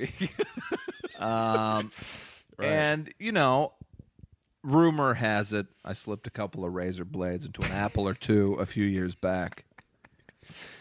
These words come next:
Speaker 1: Rumor has it he, he was once married to the devil.
Speaker 2: <laughs>
Speaker 1: That's what the neighborhood kids
Speaker 2: Yeah.
Speaker 1: say. Uh, well,
Speaker 2: There's, there's some truth to that. <laughs>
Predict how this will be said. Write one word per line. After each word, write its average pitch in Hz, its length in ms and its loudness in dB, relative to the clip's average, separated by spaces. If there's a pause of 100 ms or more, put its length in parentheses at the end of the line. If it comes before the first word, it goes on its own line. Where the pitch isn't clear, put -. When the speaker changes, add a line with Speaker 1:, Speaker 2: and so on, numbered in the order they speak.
(360)
Speaker 1:
Rumor 131 360 0
has 120 340 2
it 135 80 -4
he, 127 260 2
he 127 160 8
was 131 220 4
once 143 400 2
married 135 520 0
to 131 120 0
the 117 140 -4
devil. 120 560 0 (300)
Speaker 2:
<laughs> - 340 -14
Speaker 1:
That's 139 240 -2
what 147 140 -2
the 127 100 -4
neighborhood 135 600 2
kids 104 300 -6
Speaker 2:
Yeah. 104 60 -6
Speaker 1:
say. 107 280 -4 (1000)
Uh, 151 640 4
well, 196 140 8
Speaker 2:
There's, - 260 6
there's 135 220 6
some 131 260 2
truth 165 420 6
to 131 120 6
that. 139 800 4
<laughs> - 40 -4